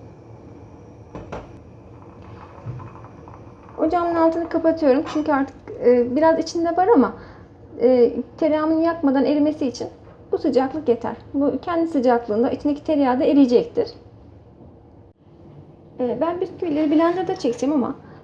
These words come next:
siz benim, hani, blenderım yok, nasıl yapayım derseniz bir poşetin içine, buzdolabı poşetin içine koyup, e, bir merdane yardımıyla ezebilirsiniz. O da gayet güzel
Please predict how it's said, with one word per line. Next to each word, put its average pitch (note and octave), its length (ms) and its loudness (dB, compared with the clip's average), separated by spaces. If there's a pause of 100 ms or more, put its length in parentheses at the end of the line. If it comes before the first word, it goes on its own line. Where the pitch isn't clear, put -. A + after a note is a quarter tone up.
siz E4+ 240 -6 (200)
benim, D#4+ 240 2 (100)
hani, D4+ 180 2
blenderım D#4+ 560 2
yok, D#4 100 0 (320)
nasıl F4 240 -2
yapayım C#4 260 0
derseniz - 460 0 (280)
bir E4+ 220 -2
poşetin F#4 360 -4
içine, C4+ 320 -2
buzdolabı C#4 280 -2
poşetin C#4 320 -6
içine C#4 280 -4
koyup, E4+ 200 -4 (680)
e, B3 180 0
bir - 180 -4
merdane F#4+ 540 2
yardımıyla B3 680 0
ezebilirsiniz. C#4+ 720 0 (480)
O D4+ 40 -4
da E4+ 60 2
gayet D#4+ 400 -2
güzel C#4 340 -2